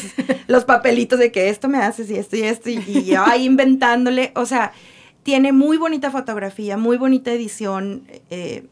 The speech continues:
Speaker 2: edición de diseño gráfico, y este, pues creo que en todo en conjunto es, es lo que hace un buen producto, un producto exitoso.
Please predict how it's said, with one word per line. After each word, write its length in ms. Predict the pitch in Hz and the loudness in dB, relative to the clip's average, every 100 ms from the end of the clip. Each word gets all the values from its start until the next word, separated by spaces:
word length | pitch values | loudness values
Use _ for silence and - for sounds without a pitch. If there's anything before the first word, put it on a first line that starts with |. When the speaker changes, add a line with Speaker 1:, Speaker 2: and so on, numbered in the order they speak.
| _ | _
Speaker 2:
edición 400 | 165 180 - 185 | -20 -16 -10 -4
de 80 | 202 | -2
diseño 440 | 214 190 202 202 208 | -2 -4 -4 -2 -4
gráfico, 680 | 196 190 - 208 - 202 247 _ - - | -4 -4 -6 -14 -10 -10 -10 _ -20 -14
y 260 | 202 208 202 | -8 -4 -2
este, 580 | 190 190 - 185 160 - | -2 -6 -8 -8 -8 -12
pues 200 | 196 - | -16 -12
creo 120 | 220 | -8
que 100 | 262 | -4
en 100 | 262 | 0
todo 180 | 269 277 | 2 2
en 100 | 320 | 0
conjunto 440 | 294 262 240 233 | -4 -4 -6 -4
es, 100 | 262 - | -6 -6
es 140 | 214 | -8
lo 100 | 247 | -6
que 80 | 247 | -6
hace 180 | 226 240 | -4 -2
un 100 | 233 | 0
buen 220 | 226 220 | 0 -2
producto, 480 | 220 226 320 - - | -4 -6 -6 -10 -16
un 80 | 175 | -4
producto 360 | 214 233 - | -4 -2 -6
exitoso. 600 | 226 - 226 285 285 170 | -12 -12 -10 -8 -8 -12